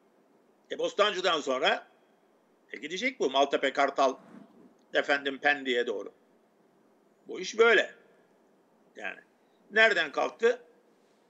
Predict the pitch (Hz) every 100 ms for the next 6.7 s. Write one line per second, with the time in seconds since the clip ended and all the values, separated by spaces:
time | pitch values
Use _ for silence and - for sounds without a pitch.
0 | _ - - 165 - 190 170 180 185 180
1 | 151 143 131 123 127 120 131 180 214 208
2 | 196 202 196 170 175 139 143 123 113 131
3 | - - - _ _ - - 175 170 143
4 | 127 110 101 - _ - 143 190 262 -
5 | _ _ - 330 247 226 165 202 233 226
6 | 160 170 254 240 254 233 -